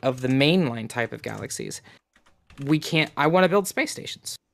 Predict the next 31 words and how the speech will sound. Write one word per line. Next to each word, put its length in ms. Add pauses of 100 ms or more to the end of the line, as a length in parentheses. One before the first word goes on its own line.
(560)
I 140
think 220
it'd 100
be 80
really 240
cool 240
if, 140
if 180
base 240
building 340
was 140
extended 460
to 60
being 200
able 220
to 100
build 240
up 140
in 100
space 380
as 260
well. 300 (640)
Um, 520 (100)
and 120
those 180
are 60
my 240 (260)
two 160
big 160
features 420
is, 220